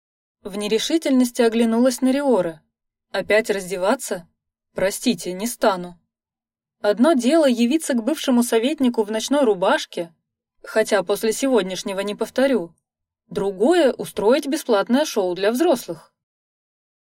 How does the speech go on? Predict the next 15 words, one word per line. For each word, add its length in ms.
Оказалось, 680
местный 440
портал 560
не 160
требовал 540
жертв. 440
Риоры 400
взял 300
за 260
руку 300
и 200
ввел 360
внутрь 400
центрального 640
пятиугольника. 960